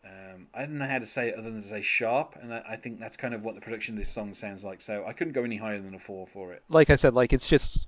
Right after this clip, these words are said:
Speaker 2: one of those songs that I probably would like to just, you know, have playing in the background to, you know, move around along with and stuff like that. Um, I'm not sure if I would basically m-, make it part of, like, a playlist or something that I would definitely,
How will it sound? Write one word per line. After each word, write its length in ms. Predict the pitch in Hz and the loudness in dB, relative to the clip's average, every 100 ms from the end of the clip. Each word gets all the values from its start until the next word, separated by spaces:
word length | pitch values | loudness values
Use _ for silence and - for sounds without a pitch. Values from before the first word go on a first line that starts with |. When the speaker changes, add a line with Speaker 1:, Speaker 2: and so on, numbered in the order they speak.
| _ | _
Speaker 2:
one 180 | 180 160 | 8 8
of 80 | 156 | 10
those 260 | 143 139 | 8 8
songs 340 | - 139 131 123 | 6 6 6 4
that 140 | 123 | 2
I 140 | 110 127 | 4 2
probably 400 | - 131 123 123 | 8 8 8 2
would 160 | 117 | 2
like 240 | 117 117 - | 4 4 4
to 200 | 120 113 | 0 2
just, 380 | - 110 - - | 0 2 0 -4
you 80 | 135 | 0
know, 140 | 113 | 2
have 240 | 107 117 - | 6 4 6
playing 260 | 127 120 | 2 4
in 80 | 113 | 0
the 80 | 110 | 2
background 640 | 117 113 - 110 107 107 | 6 6 4 4 2 0
to, 280 | 110 104 123 _ - _ _ | -6 -4 -8 _ -20 _ _
you 100 | - | -2
know, 300 | 120 113 113 - - | 2 2 0 -6 -4
move 200 | 139 117 | -2 4
around 460 | 117 113 113 117 - | 8 8 6 4 -2
along 380 | 120 120 113 117 | 2 6 6 6
with 240 | 113 113 | 4 0
and 100 | 113 | -2
stuff 220 | - 107 117 | 0 2 2
like 160 | 107 | 4
that. 320 | 117 110 107 - - - - _ - | 4 6 4 0 -18 -20 -20 _ 6
Um, 640 | 120 117 117 107 104 101 _ _ _ - | 10 10 8 4 -8 -16 _ _ _ 2
I'm 120 | 123 | 4
not 160 | 135 127 | 8 8
sure 200 | 151 127 | 8 6
if 120 | 110 | 8
I 160 | 123 120 | 8 8
would 220 | 113 110 _ _ | 4 -4 _ _
basically 420 | - 135 160 135 | 6 6 4 0
m-, 160 | 113 127 - | 0 -6 -2
make 240 | 131 123 | 0 2
it 80 | 123 | 4
part 200 | - 127 | 8 8
of, 120 | 113 | 8
like, 140 | 117 110 | 4 2
a 80 | |
playlist 500 | 110 135 120 117 104 | 4 6 6 4 2
or 80 | 120 | 0
something 320 | - 123 123 | 0 0 0
that 100 | 113 | 0
I 60 | 107 | 2
would 120 | 104 | 2
definitely, 520 | 113 117 120 107 104 | 2 2 0 -6 -8